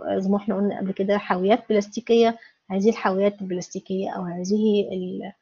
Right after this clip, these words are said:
الباسكت اللي إحنا بنتكلم عليه مصنفة وفقًا لنوع بقايا الإيه؟ البقايا، سواء كانت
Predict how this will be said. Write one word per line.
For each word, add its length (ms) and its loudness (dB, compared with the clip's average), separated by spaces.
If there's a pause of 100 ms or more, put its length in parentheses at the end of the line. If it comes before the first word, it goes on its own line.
(280)
الباسكت 480 -6
اللي 120 -6
إحنا 160 -8
بنتكلم 420 -4
عليه 300 0 (340)
مصنفة 500 4
وفقًا 280 2
لنوع 260 4
بقايا 500 0
الإيه؟ 300 0
البقايا، 500 4
سواء 220 2
كانت 180 -6